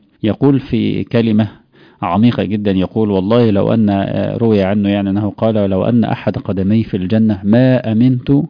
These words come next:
مكر الله". سبحان الله. أبو بكر ثاني اثنين،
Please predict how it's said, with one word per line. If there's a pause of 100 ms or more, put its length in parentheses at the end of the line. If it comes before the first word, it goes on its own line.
(140)
مكر
الله". (120)
سبحان
الله. (400)
أبو
بكر (240)
ثاني
اثنين،